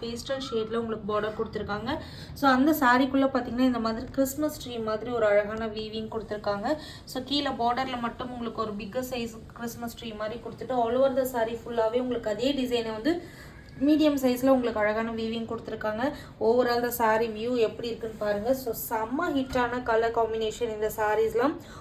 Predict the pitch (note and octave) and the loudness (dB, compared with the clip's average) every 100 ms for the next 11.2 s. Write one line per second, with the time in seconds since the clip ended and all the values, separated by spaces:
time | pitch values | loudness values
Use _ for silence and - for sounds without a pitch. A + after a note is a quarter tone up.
0 | - A3 B3+ C4 C#4+ A#3+ C#4 C#4 C4+ C4+ | -2 4 6 6 4 4 4 8 8 8
1 | B3+ A3+ A#3 B3+ B3 A3+ A3+ A#3 B3+ A3+ | 6 4 6 4 6 4 4 -2 4 4
2 | A#3+ C4 A#3+ A3+ A#3+ B3+ A#3 A#3 - A3 | 4 2 0 -2 -2 -4 -4 -6 -6 -6
3 | G#3 G#3 G#3 G#3 - - - A#3+ G#3+ A3+ | -2 -2 -2 -4 -8 -16 -6 -2 0 -2
4 | A#3 A#3 C4 C#4 C4+ C4 A#3 A3 A3 A3 | -2 2 2 0 2 0 0 -2 0 0
5 | A#3 A#3+ A3 A3 A3 A#3 - A#3 B3 C4 | 0 0 -2 2 0 0 -2 -2 0 -2
6 | B3+ C#4 C4+ B3 A#3+ A#3+ A#3+ A3+ G#3+ - | -2 -2 0 -2 -2 -4 -6 -4 -4 -4
7 | A#3+ B3 A#3+ G#3+ G#3 A#3+ A#3 G#3+ G#3+ G#3 | -10 -6 -4 -2 -4 -6 -4 -2 0 -2
8 | A3 B3+ A#3 G#3+ G#3+ - A#3+ A#3 A3+ A3 | -2 -2 -4 -4 -8 -6 -4 -2 0 0
9 | G#3 A3+ B3 B3+ - - - G3 G#3+ C4+ | -2 0 0 -2 -10 -16 -14 -8 0 2
10 | D4+ D#4+ D4+ C4 B3+ B3+ B3+ A3+ A#3+ B3+ | 2 0 -2 2 4 4 4 4 4 2
11 | B3+ | 0